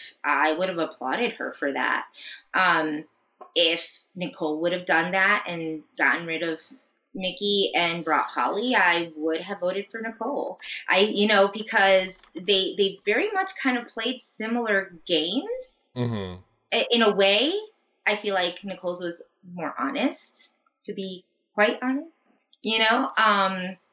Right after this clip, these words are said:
Speaker 2: Yeah, I think, I think Nicole did play a very, um, honest game, or she tried to play a very
Speaker 1: Mm-hmm.
Speaker 2: honest game. Our, um, Les says, um, "Please tell,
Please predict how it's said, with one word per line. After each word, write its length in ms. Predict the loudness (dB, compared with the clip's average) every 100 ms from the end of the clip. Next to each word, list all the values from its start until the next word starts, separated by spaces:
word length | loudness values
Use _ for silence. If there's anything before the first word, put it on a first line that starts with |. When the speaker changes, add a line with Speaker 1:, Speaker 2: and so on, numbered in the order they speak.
| _ _
Speaker 2:
Yeah, 240 | 4 4 2 -8
I 120 | -4
think, 260 | 0 0 0
I 100 | -2
think 200 | 0 -2
Nicole 240 | -6 -6 -4
did 220 | -4 -6
play 240 | -6 -6
a 120 | -6
very, 560 | -2 0 2 0 -4 -6
um, 360 | -2 -2 -4 -6
honest 480 | -4 -4 -4 -8 -10
game, 220 | -8 -4
or 60 | -4
she 140 | -2
tried 300 | -2 2 2 2
to 80 |
play 300 | -8 -6 -6 -6
a 100 | -10
very 400 | -2 -2 -2 -4
Speaker 1:
Mm-hmm. 100 | -4
Speaker 2:
honest 440 | -4 -6 -6 -6
game. 280 | -6 -6 -6 -10 -16 -16 -12 4
Our, 540 | 8 10 8 6 2 -2
um, 440 | 0 2 2 -2 -6
Les 720 | -2 2 4 2 2 0 -2 0
says, 800 | 2 4 6 6 4 -2 -4 -4 -6 -20 -20 -14 -6
um, 320 | -4 -4 -8
"Please 500 | -12 -6 -2 -2 -2
tell, 540 | -2 2 2 2 -2